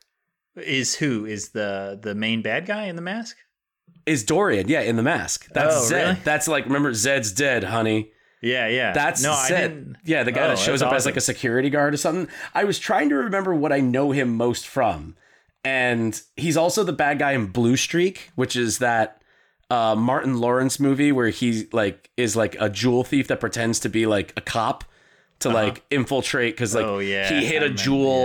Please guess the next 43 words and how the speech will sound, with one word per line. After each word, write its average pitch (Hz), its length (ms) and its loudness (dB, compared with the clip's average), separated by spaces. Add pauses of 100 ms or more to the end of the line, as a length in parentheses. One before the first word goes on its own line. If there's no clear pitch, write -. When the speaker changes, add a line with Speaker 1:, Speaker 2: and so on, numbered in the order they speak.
Speaker 1:
yeah. 113 60 -4
Speaker 2:
went 131 200 0
to 135 60 -2
prison. 123 380 0
When 120 120 0
he 117 60 2
came 120 300 -2
back, 120 300 0
the 110 80 -6 (180)
building 127 300 0
that 117 100 2
he 117 80 0
hid 123 140 -2
the 117 80 -4
jewel 123 260 2
in 117 60 2
has 113 100 0
become 117 320 -2
a 104 60 -2
police 107 320 -2
station. 127 480 -2 (200)
Speaker 1:
Uh-huh, 98 300 -8 (160)
uh-huh. 98 280 -4
Speaker 2:
Great 123 300 -2
idea. 90 480 -4 (180)
High 156 320 0
concept 123 760 -2
shit. - 580 -10
<laughs> - 60 -20 (920)
Uh, 139 220 2
but 190 100 0
yeah, 240 100 2
no, 202 120 0
I 196 60 2
just 180 100 -4
wanted 208 200 0
to - 60 -10
point 165 220 2
out 139 140 0
that 120 80 0
he 127 180 0
was, 113 260 2
um, 98 520 2